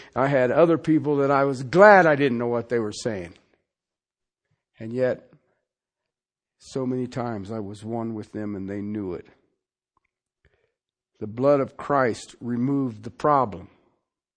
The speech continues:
Those far off who had no idea of the scriptures or the covenant promises.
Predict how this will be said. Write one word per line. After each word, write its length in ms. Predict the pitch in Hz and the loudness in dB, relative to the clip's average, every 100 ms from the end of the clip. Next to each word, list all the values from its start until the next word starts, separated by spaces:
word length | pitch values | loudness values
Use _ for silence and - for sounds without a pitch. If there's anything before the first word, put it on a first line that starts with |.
| _ _ _ _ _ _ _ _ _ _ _ _ _ _ _ _ _ _ _ | _ _ _ _ _ _ _ _ _ _ _ _ _ _ _ _ _ _ _
Those 420 | 120 123 139 147 - | -10 -4 -2 -2 -6
far 400 | - 151 143 143 | 0 2 4 4
off 460 | 165 226 - - - _ _ _ _ _ _ _ | 4 0 -8 -20 -20 _ _ _ _ _ _ _
who 140 | - 135 | -10 -2
had 200 | 143 127 | 0 0
no 300 | 127 139 147 | 0 0 0
idea 880 | 131 147 123 107 110 143 156 220 180 - _ _ _ _ _ _ _ _ _ _ _ _ _ _ - | 0 0 -2 -8 -4 2 2 2 -6 -16 _ _ _ _ _ _ _ _ _ _ _ _ _ _ -14
of 160 | 127 | -12
the 60 | 120 | -12
scriptures 720 | - 180 180 - 285 277 - _ _ _ _ _ _ _ _ _ _ | -6 -4 -4 -4 -6 -6 -16 _ _ _ _ _ _ _ _ _ _
or 80 | 139 | -4
the 120 | 131 | -4
covenant 500 | - 170 175 175 - | -2 0 0 -2 -4
promises. 560 | 156 151 165 165 202 | -2 0 0 -2 -6